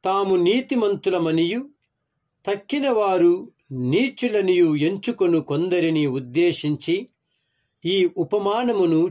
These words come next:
చెప్పెను. ప్రార్థనకై ఇద్దరు దేవాలయమునకు వెళ్ళిరి. ఒకడు పరిసెయ్యుడు, మరొకడు సుంకరి. పరిసెయ్యుడు నిలుచుండి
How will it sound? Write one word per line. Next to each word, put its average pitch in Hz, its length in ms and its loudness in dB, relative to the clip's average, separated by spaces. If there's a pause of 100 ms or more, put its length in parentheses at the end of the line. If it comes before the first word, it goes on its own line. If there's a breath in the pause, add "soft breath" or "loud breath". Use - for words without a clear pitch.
(160)
చెప్పెను. 143 540 -2 (1040)
ప్రార్థనకై 180 880 -2 (680)
ఇద్దరు 175 420 2
దేవాలయమునకు 185 1080 0
వెళ్ళిరి. 143 640 0 (840)
ఒకడు 147 560 -2 (460)
పరిసెయ్యుడు, 160 880 0 (560)
మరొకడు 151 800 -2 (240)
సుంకరి. 143 760 -2 (920)
పరిసెయ్యుడు 202 840 2 (120)
నిలుచుండి 175 840 -2